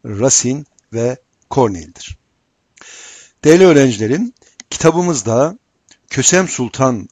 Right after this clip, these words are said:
adlı tiyatro eserini görmüştük hatırlarsanız.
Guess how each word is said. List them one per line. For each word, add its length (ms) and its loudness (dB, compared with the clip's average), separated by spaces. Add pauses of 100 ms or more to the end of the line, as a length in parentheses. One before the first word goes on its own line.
(120)
adlı 600 -2
tiyatro 640 -4 (120)
eserini 420 -2
görmüştük 460 -6
hatırlarsanız. 800 -4